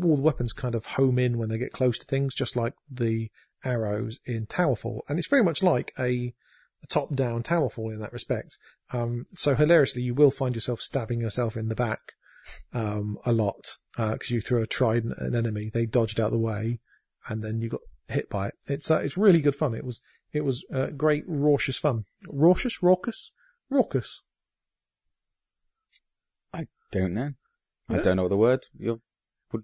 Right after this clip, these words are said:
Speaker 2: be now.
Speaker 1: R A U C O U S. Raucous. Yeah, raucous. If it isn't, you know, I don't mind sounding like an idiot. <laughs> So, um, have you played any games this month?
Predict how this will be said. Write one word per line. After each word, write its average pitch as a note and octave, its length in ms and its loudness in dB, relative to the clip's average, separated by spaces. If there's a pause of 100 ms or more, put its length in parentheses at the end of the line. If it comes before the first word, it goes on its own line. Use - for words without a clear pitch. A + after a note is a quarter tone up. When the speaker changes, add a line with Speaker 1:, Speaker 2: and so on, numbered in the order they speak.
Speaker 2:
be - 80 2
now. G#3 200 6
Speaker 1:
R F#3 100 0
A F3 80 6
U C3 400 4
C D#3 380 0
O B2+ 200 0
U B2+ 260 0
S. - 360 -10 (260)
Raucous. D3 600 0 (120)
Yeah, A#2+ 240 4
raucous. A#2 520 -4 (1200)
If D#3+ 120 2
it G3+ 100 8
isn't, A#2+ 440 4
you D#3+ 120 0
know, G#2 220 -6 (320)
I C4 60 -4
don't A3+ 140 -6
mind G2+ 140 -8
sounding G#2 340 -10
like G#2 140 -10
an A2+ 80 -6
idiot. C#3+ 360 -6
<laughs> - 0 - (680)
So, A#3 400 6
um, G3+ 300 6
have A#3 180 4
you C4 120 4
played A3 320 6
any A3 240 4
games A3+ 340 6
this F#3+ 340 2
month? D3 460 2